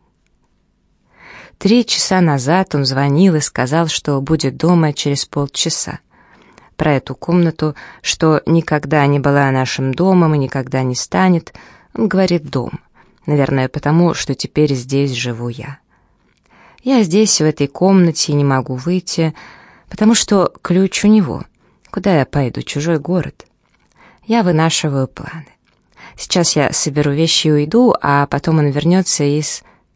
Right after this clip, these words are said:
Где он сейчас? Может, попал в катастрофу,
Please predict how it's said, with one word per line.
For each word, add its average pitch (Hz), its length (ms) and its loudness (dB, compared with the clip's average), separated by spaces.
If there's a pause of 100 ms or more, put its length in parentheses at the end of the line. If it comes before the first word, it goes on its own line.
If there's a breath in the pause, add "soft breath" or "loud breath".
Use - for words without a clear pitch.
Где 156 280 0
он 220 80 4
сейчас? - 600 -4 (1800 loud breath)
Может, - 200 -6
попал 151 300 0
в - 120 -8
катастрофу, 160 840 -4